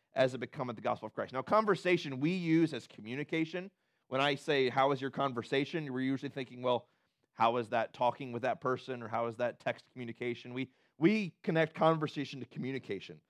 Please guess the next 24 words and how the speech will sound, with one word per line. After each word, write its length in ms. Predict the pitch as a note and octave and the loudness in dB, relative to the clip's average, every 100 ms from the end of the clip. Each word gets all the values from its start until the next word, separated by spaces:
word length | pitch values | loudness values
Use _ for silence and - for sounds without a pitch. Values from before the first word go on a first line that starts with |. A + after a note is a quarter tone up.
| _ _ | _ _
But 100 | - | -8
conversation 880 | - F3 A3+ G3+ - F3 F3 E3 D3 | 2 4 4 4 2 0 2 -2 -4
in 160 | B2 C3 | -6 -4
this 160 | C#3 | -4
context 760 | - B2 A2+ - G#2 F#2 - - _ _ _ | -4 -2 -2 -2 -4 -4 -12 -20 _ _ _
did 160 | A2+ C3 | -4 -2
not 400 | C3 D#3 F3+ - | 4 4 4 2
mean 640 | C#3+ D3+ D3+ D3 C#3 C3+ B2 _ _ _ _ _ _ _ | -4 -2 -2 -2 -4 -8 -12 _ _ _ _ _ _ _
talking. 400 | - C3+ - F#2 _ _ _ _ _ _ _ _ _ - | 0 0 0 -14 _ _ _ _ _ _ _ _ _ -16
It 120 | A#2+ | -6
didn't 280 | D3+ C3 C3+ | -4 -4 -4
mean 200 | C3+ C3 | -4 -2
what 180 | C3+ | -4
you 80 | B2 | -6
say 560 | A2+ - D3+ B2 G2+ G2 | -12 -2 2 2 2 -4
or 100 | A2 | -4
what 220 | A2+ - | -6 -6
you 100 | B2 | -6
write 380 | A2+ B2+ A2+ F2 | 2 2 2 -4
or 60 | |
what 180 | G#2 F#2+ | -12 -10
you 60 | A#2+ | -10
Facebook, 540 | - B2 - - F#2 _ _ | -6 -6 -8 -12 -12 _ _
okay? 180 | G#2+ | -12